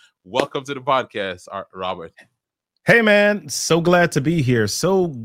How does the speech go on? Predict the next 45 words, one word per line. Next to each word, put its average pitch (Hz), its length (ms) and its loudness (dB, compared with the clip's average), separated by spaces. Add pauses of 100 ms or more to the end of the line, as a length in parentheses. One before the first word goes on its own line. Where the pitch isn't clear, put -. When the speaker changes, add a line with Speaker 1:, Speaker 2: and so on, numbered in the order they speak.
(160)
Speaker 2:
glad 151 680 0
to 117 100 -10
see 135 420 -4
what 123 220 -4
you're 107 320 -6
up 131 240 -4
to, 127 180 -4
what 120 180 -6
you're 110 100 -6
doing. 120 280 -2
And 113 140 -2
I'm, 113 240 -4 (480)
man, 170 320 -2
so 180 160 -6
proud 143 360 0
of 117 600 -4
the 113 100 -4
growth 117 500 -4
of 110 200 -4
your 104 160 -6
business 117 640 -4
and 107 420 -8
a-, 127 180 -6
all 147 220 2
the 120 140 -4
things 98 260 -8
that 98 120 -8
I 98 60 -8
see 104 200 -8
you 98 100 -6
putting 107 280 -10
together, 98 400 -10
man, 95 280 -10
from 101 300 -6 (360)
starting 143 420 0
from 117 180 -4
scratch, - 800 -2
from 101 160 -4
being 123 400 -4
in 127 440 -2
ministry 127 680 -2
in 110 160 -4
the 98 80 -10
pulpit 131 640 -4
and 104 240 -6